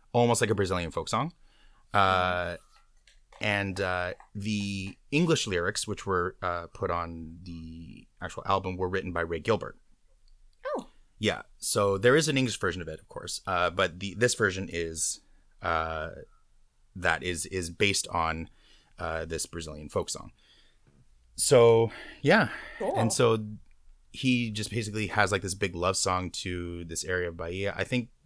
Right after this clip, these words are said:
Speaker 1: Bahia, excuse me, is meant to be the province, I think it was. I think it's, like,
Speaker 2: Well,
Speaker 1: a
Speaker 2: they've
Speaker 1: provincial area.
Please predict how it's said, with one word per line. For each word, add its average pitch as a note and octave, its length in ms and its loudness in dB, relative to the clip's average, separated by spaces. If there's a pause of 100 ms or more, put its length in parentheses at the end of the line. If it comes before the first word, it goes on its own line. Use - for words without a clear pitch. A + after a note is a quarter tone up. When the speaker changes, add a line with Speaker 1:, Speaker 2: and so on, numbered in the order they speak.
(120)
Speaker 1:
Bahia, G2 600 0 (960)
excuse A2+ 220 -4
me, G#2 100 -2
is F#2 200 -4
meant F#2+ 220 -4
to G#2 100 -6
be F#2 460 -6
the F2+ 400 -10 (220)
province, G2 920 0
I E2 80 -8
think - 240 -12
it - 80 -20
was. - 500 -14 (460)
I G#2+ 60 2
think A2+ 120 0
it's, A#2+ 120 0
like, - 80 4
Speaker 2:
Well, D4+ 160 6
Speaker 1:
a - 20 -6
Speaker 2:
they've E4+ 180 4
Speaker 1:
provincial G#2 320 0
area. F2 560 2